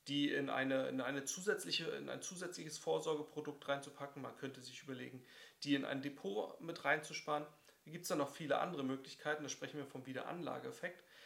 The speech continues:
Das heißt, zusätzlich zu den hundert Euro dieser Altersvorsorge könntest du dann noch vierzig Euro in ein weiteres Produkt, sprich in Summe dann eigentlich schon hundertvierzig Euro reinsparen.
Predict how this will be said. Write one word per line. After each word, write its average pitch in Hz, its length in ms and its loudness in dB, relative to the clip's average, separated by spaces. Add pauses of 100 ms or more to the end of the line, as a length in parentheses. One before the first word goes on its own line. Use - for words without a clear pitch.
(180)
Das - 160 2
heißt, - 280 4 (120)
zusätzlich 175 640 0
zu 160 80 -2
den 139 180 0
hundert 151 320 -2
Euro 143 240 0
dieser - 320 -4
Altersvorsorge 175 920 -4 (400)
könntest 165 320 2
du 160 40 -2
dann 156 140 2
noch 147 140 0
vierzig - 420 -4
Euro 147 340 -2 (220)
in 143 80 -2
ein 139 180 6
weiteres 131 460 8
Produkt, 143 480 -4 (240)
sprich - 580 0 (120)
in 143 100 -8
Summe 139 220 0
dann - 160 4
eigentlich - 240 -2
schon 127 200 -4
hundertvierzig 147 680 -4
Euro 139 360 -4 (200)
reinsparen. - 580 -8